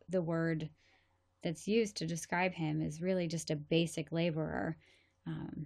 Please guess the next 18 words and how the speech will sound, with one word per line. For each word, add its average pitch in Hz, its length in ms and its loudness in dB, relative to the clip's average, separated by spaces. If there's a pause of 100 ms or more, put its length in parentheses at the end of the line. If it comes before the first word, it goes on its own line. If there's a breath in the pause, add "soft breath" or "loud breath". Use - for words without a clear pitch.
(140)
maybe 180 320 2
someone 170 540 4
who 160 640 2 (480 soft breath)
would, 156 640 2 (280)
you 165 160 0
know, - 220 -4 (540)
build 185 260 6
houses 160 720 0
like 175 180 0
we 170 140 2
think 160 280 2
of 160 240 0 (100)
that 170 280 2
kind 165 340 2
of 160 300 -4 (180)
basic - 380 0
carpentry 160 720 -2
today. 156 480 -4